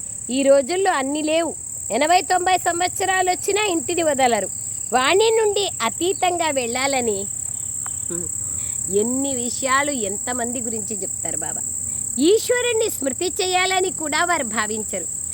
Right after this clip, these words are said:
భగవంతుడు ఎవరు అన్నది ఎవరికీ తెలియదు,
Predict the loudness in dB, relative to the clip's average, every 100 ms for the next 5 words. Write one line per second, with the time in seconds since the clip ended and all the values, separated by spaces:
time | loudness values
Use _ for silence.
0 | -6 0 0 2 2 2 2 0 2 2
1 | 4 4 4 2 2 0 0 0 -4 -2
2 | -4 -2 -2 -2